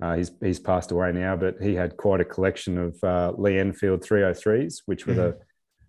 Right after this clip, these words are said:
Speaker 1: the, uh, standard issue for Australian, uh, soldiers, um, back in the day. Uh,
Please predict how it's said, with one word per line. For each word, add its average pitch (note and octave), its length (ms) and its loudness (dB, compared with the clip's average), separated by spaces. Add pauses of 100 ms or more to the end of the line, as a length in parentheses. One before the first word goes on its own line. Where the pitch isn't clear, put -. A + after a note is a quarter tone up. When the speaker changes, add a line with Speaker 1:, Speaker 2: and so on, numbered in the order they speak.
(420)
Speaker 1:
the, F2+ 120 4
uh, E2+ 360 2 (120)
standard F2 400 2
issue F#2 300 0
for F2 240 0
Australian, F2 800 0 (120)
uh, E2+ 220 -2
soldiers, F#2 680 2 (680)
um, F2 640 -2 (360)
back F#2 200 0
in F#2+ 80 -2
the F2+ 140 0
day. F#2+ 480 2 (320)
Uh, E2+ 460 -4